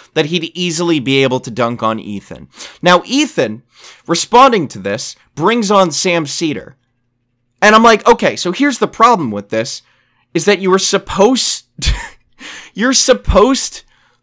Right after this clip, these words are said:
to be just you and Crowder, Ethan, Ethan Klein and Crowder. That was it.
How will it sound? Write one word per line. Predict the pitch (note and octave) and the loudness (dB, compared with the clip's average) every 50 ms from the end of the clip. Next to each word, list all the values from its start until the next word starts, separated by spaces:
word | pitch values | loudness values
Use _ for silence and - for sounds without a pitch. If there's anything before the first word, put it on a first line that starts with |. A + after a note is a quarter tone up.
| - | -4
to | - B3 G3+ | 0 0 0
be | E3+ - A3+ G#3+ G#3 G3+ G3+ - | 2 2 2 2 2 0 -2 -6
just | D#3+ C3 C3+ G#3 G#3+ G#3+ - - F3 | -6 -2 2 4 4 2 2 -6 -4
you | F3 F#3 F#3+ E3+ E3 D#3 D3 D3+ - _ - | 0 4 6 6 6 4 2 0 -4 _ 0
and | D3 D#3+ D#3 D3+ D3 C#3+ C3+ - _ _ _ | 0 0 2 0 -2 -6 -8 -10 _ _ _
Crowder, | - - A3+ A3 G3+ C#3+ G#2+ D2+ - _ _ _ - | -2 2 4 4 4 4 0 -4 -10 _ _ _ -6
Ethan, | G3 F#3+ E3 - - G2 G2 G2+ - - | -6 -6 -6 -6 -8 -10 -10 -10 -12 -6
Ethan | - G#3 A3 - A3 G#3+ | -4 -4 -4 -2 -4 -6
Klein | G3+ - A#3+ B3+ A3+ F#3 D#3 D#3 E3 E3+ _ _ _ - | -2 0 2 2 4 2 2 -2 -6 -12 _ _ _ -8
and | - E3 E3+ | -6 -6 -4
Crowder. | - - A#3+ A3+ F3 A#2 F#2 F#2+ - | 0 2 4 4 4 2 0 -6 -2
That | C#3+ D3+ D#3+ | 0 0 0
was | F3 E3+ F3 | 0 0 2
it. | G#3 F3 C3 - | 2 0 0 0